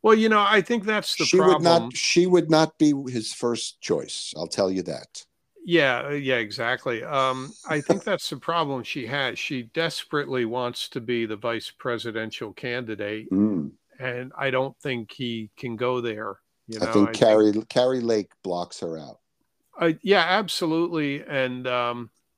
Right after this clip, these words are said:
Speaker 1: there was someone else. Oh, that woman, uh, that governor in, what is it, South Dakota?
Speaker 2: Nikki Haley? Oh,
Speaker 1: No, no,
Speaker 2: Ni-,
Speaker 1: Kristi
Speaker 2: Noem.
Speaker 1: Noem.
Speaker 2: Yeah,
Speaker 1: Yeah.
Speaker 2: yeah, yeah.
Speaker 1: And, um,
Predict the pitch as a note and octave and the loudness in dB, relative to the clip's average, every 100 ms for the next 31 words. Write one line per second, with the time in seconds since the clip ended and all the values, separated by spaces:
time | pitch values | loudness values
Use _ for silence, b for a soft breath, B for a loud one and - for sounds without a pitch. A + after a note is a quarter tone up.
0 | _ _ _ _ _ _ _ _ - D3 | _ _ _ _ _ _ _ _ -8 -6
1 | D3+ - A#3 C#4 A#3 F3 D3+ - A3+ F3 | -4 -4 -4 -2 -2 -2 -4 -4 0 2
2 | D3 D#3 E3 G3 F#3 D3+ C#3+ C#3 B2+ A#2+ | 0 -2 -2 -4 -4 -6 -4 -4 -2 -4
3 | A2+ _ _ C#3 B2 A2 C#3 D3 D3 B2+ | -8 _ _ -8 -6 -4 -2 -2 -4 -6
4 | A#2 A2+ A2 A2 _ B2 A#2 G#2 A#2 - | -8 -10 -10 -14 _ -4 -2 -4 -10 -4
5 | B2 B2 - A#2 - A#2+ A#2 A#2 A2 - | -2 -2 -6 -12 -6 -4 -2 0 0 0
6 | B2 A2 A#2 A2+ C3+ C#3 A#2 G2+ E2+ D#3+ | -2 0 0 0 -2 2 4 4 2 0
7 | D#3+ C#3 C3+ B2+ A2 D3 D3 G#2 A2+ A#2+ | 0 0 0 0 0 0 0 2 4 6
8 | B2+ C3 C3+ C3+ C#3 A2+ F2 F#2+ G2 C3 | 6 4 2 -2 -6 -10 -2 0 2 2
9 | A#2+ G#2+ D#2 D2 _ _ _ _ _ D3 | 0 -2 -8 -14 _ _ _ _ _ -4
10 | B2+ B2 B2+ B2 A#2+ A#2+ A#2+ C3 | -4 -4 -4 -2 -4 -6 -10 -16